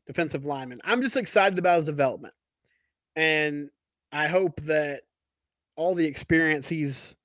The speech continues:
supposedly gonna get in year one is a big benefit to him. But those two newcomers, Josh Newton and, uh, Dominic Williams, big keys for this year's defense. Coming up,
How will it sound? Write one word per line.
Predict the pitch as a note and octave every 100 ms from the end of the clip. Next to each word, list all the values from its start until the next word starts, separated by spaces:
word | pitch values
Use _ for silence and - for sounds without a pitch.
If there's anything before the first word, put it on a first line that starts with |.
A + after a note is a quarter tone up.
| _ _ _
supposedly | - E3+ F3+ F3 E3 E3
gonna | D#3+ D3+
get | D#3+ D3+
in |
year | D#3 D3+
one | C#3 D3 D3+ D#3+ D#3+ _ _ _ _ _ _ _
is | D#3 D#3 D3+ C#3+ C3+ - - -
a | D3
big | F3 D#3
benefit | D3+ C#3 C#3 -
to |
him. | C3 A#2+ - _ _ D3+
But | D#3+
those | F#3+ B3
two | C4+ B3
newcomers, | A#3+ A3 D#3 C#3
Josh | C#3+ G3 -
Newton | G3 F#3+ F3+ F3+ _ _ _ _ _ _ D#3
and, | D#3 D3+ D3 C#3+
uh, | C#3 C3+ B2+ B2+ _ _ _ _ _ _ _ _ _ -
Dominic | D3 F3+ E3 C#3
Williams, | D#3 C#3 A2+ - _ _ _ _ _ - C#3+ B2+
big | B3+ F3+
keys | A3 A3+ G3+
for | F3
this | E3+ E3
year's | D#3
defense. | C#3+ D3 C3+ G#2+ - - _ _ _ _ _ _ _ _ _ _ _ _ _ _ _ _ -
Coming | F#3 F#3+
up, | E3 C3+